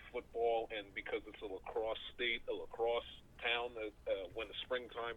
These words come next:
comes, you'll find a couple of hockey people, you know, with, with the, uh, with the Capitals every now and then. But the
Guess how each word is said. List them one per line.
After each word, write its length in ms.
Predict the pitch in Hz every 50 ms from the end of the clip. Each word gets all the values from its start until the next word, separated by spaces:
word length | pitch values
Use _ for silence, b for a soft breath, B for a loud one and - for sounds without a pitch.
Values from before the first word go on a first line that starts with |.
| -
comes, 300 | - 127 123 123 123 120 - - - - - - -
you'll 140 | - - -
find 200 | 156 156 151 113
a 80 | -
couple 280 | - - 139 127 - 127
of 80 | 113 110
hockey 380 | - 120 120 117 - - 117 -
people, 460 | - 123 120 120 117 - 120 120 110 -
you 120 | 113 110
know, 260 | 110 110 110 110 110 104 101 - - -
with, 140 | - 117 113 - - -
with 100 | 117 - - -
the, 240 | 120 113 113 113
uh, 40 | 107 -
with 120 | - - -
the 80 | - -
Capitals 500 | - 113 113 110 104 - 117 113 110 - 110
every 180 | 107 104 104 104 107
now 220 | 107 107 107 107 107
and 60 | 107
then. 200 | 107 107 107 104 - - - - - - - - - - - - - 120
But 120 | 117 - - 117
the 80 | 110